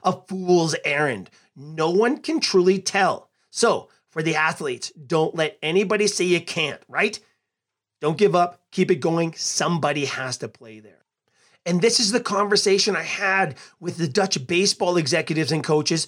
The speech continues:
so many years ago. They took it seriously and set out to really, really support every player who wanted to play the game. Just simply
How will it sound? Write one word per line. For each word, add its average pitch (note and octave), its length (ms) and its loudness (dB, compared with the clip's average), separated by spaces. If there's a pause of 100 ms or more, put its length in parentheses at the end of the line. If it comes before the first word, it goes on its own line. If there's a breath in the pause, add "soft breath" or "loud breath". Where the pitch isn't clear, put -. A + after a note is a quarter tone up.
(140)
so G#3+ 400 4
many G#3 300 6
years F3 300 4
ago. D#3+ 460 2 (680)
They G3 360 4
took F3+ 360 0
it C#3+ 120 -2
seriously F3 760 2 (200 loud breath)
and C#3+ 180 -4
set D#3+ 300 2
out D#3+ 340 2
to E3 240 -2
really, E3+ 600 4
really E3+ 200 4
support D#3 560 0 (160)
every G3 520 2
player F3+ 680 2 (220 soft breath)
who F#3+ 100 -16
wanted D#3 360 0
to C#3 60 -4
play D3+ 280 -6
the C#3 120 -2
game. B2+ 360 -4 (120)
Just D3+ 600 2 (100)
simply F#3+ 720 2